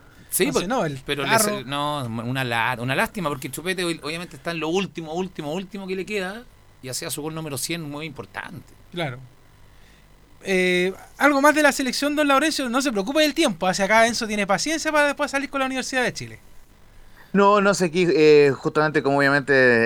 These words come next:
Speaker 3: eh, respetamos el tiempo de los compañeros y de los hinchas también, que quieren saber de
Speaker 2: Mira,
Speaker 3: los demás
Speaker 2: mira que el
Speaker 3: equipos.
Speaker 2: viernes pasado tuviste casi hasta diez para las tres, así que no te preocupes.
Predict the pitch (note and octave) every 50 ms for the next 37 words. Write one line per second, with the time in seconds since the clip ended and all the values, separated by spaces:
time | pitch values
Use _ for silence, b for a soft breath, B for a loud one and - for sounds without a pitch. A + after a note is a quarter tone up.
0 | G2+ A2 A#2 A#2 A2+ A2+ A2 G#2+ A2+ G2+ - A2+ B2+ C3 C3 B2+ A#2+ - C3+ B2+
1 | B2 - - C3 A#2+ A2+ A#2 A2 A2 - A2+ G#2 A2+ A#2 D#3+ F#3+ G#3 F#3+ D3 B2
2 | A2+ A2+ C3+ A3 B3+ G#3+ - - - A#2+ C3+ C#3+ C3+ A#2+ B2+ B2+ A#2 A2+ G#2 -
3 | - D#3+ D#3+ D3+ - C#3+ C3+ C#3 D3 D3 D3 B B B B B B B B -
4 | A#2+ C3 C3 A#2 B2 C3 C#3 D3 D3 B3+ B3 A3+ G#3+ G#3+ - B3+ - - A#3+ A#3+
5 | B3 G#3+ - B3+ B3+ C4 C4 B3+ - - A3+ A#3+ A#3+ - A3 - - C#4+ D4 D#4+
6 | D4+ - D4+ D4 D4+ D4 - D4+ D4 C#4 C#4 - A3 D#3 B2+ B2 B2+ D#3+ F3+ F#3+
7 | A3 A#3+ B3 A#3+ A3 E3 C3+ A2 A#2+